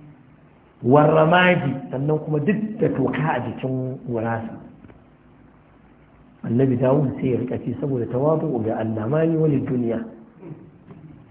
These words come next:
Duk annabawan Allah tawadu'u gare su. Wa yamziju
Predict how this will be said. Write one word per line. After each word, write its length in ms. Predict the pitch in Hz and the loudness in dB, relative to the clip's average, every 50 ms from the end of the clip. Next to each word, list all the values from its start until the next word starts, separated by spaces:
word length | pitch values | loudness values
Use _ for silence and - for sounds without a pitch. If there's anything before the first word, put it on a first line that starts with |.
| - - | 0 2
Duk 140 | - - - - | 2 4 4 6
annabawan 640 | 226 214 208 190 190 175 175 180 175 170 165 165 170 | 6 6 6 6 4 4 4 4 6 4 4 4 2
Allah 300 | 170 160 160 151 139 139 | 2 0 2 2 0 0
tawadu'u 480 | 135 123 120 131 131 123 131 123 120 117 | 0 0 0 2 2 0 0 -2 -4 -4
gare 300 | 107 107 104 110 107 104 | -4 -4 -4 -4 -4 -4
su. 160 | - - - - - - - - - - - - - - - - - - - _ _ _ _ _ _ - - - - - - - - - - - - - - - - - _ - - - - _ _ _ - - _ - - - - _ _ _ _ _ - _ _ - - - - - - - - - - - - - - - - - - | -6 -10 -16 -18 -20 -20 -20 -20 -20 -20 -20 -20 -20 -20 -20 -20 -20 -20 -20 _ _ _ _ _ _ -20 -20 -20 -20 -20 -20 -20 -20 -20 -20 -20 -20 -20 -20 -20 -20 -20 _ -20 -20 -20 -20 _ _ _ -20 -20 _ -20 -20 -20 -20 _ _ _ _ _ -20 _ _ -20 -20 -20 -20 -20 -20 -20 -20 -20 -20 -20 -20 -20 -20 -20 -10 -4 2
Wa 140 | 127 135 131 | 6 6 8
yamziju 880 | 139 170 208 220 208 185 165 143 117 170 220 214 - 220 202 208 214 208 | 8 8 8 8 8 6 4 2 2 2 2 2 4 4 4 4 4 2